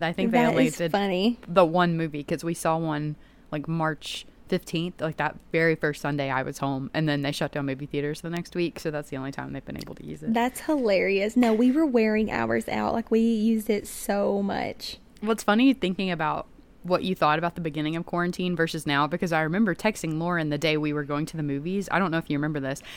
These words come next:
Speaker 1: And I said, "You know, if I'm gonna be home forever, I might go ahead and get this Regal Pass if it's only, like, so much for the year, you know,
Speaker 2: Oh,
Speaker 1: whatever."
Speaker 2: yeah.
Speaker 1: Do you remember
Speaker 2: And the
Speaker 1: that?
Speaker 2: movie theaters were closed.
Speaker 1: And I was like, "Wow, I'm so naive. I thought the movie <laughs> theaters were gonna stay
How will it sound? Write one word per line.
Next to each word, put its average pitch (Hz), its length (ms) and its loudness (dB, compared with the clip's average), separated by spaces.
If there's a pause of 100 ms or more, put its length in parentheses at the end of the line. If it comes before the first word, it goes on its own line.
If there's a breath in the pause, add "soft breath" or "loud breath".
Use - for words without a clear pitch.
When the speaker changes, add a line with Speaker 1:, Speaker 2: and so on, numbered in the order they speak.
Speaker 1:
And 208 60 -2
I 208 60 2
said, 196 200 -2
"You 220 60 0
know, 285 220 6
if 226 120 -2
I'm 240 80 4
gonna 370 140 4
be 254 120 4
home 208 260 2
forever, 170 340 2
I 220 80 4
might 320 220 0
go 269 100 4
ahead 254 180 6
and 208 80 4
get 214 180 4
this - 180 0
Regal 202 260 2
Pass 151 340 2
if - 140 -4
it's 185 100 0
only, 240 200 4
like, 180 140 2
so 214 180 2
much 208 240 0
for 202 100 0
the 175 100 -2
year, 180 200 4
you 269 240 8
know, - 140 10
Speaker 2:
Oh, - 20 10
Speaker 1:
whatever." 160 380 8
Speaker 2:
yeah. - 80 2
Speaker 1:
Do - 80 4
you - 60 8
remember 269 200 10
Speaker 2:
And 262 80 10
the 262 60 12
Speaker 1:
that? 240 80 10
Speaker 2:
movie 277 200 8
theaters 208 560 4
were 214 320 2
closed. 196 640 4
Speaker 1:
And 233 80 8
I 202 80 6
was 208 80 0
like, 180 180 6
"Wow, 156 180 4
I'm 156 120 0
so 180 140 0
naive. 143 360 0
I 170 120 6
thought 165 200 8
the 160 80 -2
movie 165 220 -2
<laughs> - 60 -10
theaters - 460 6
were - 160 6
gonna - 200 0
stay - 400 -4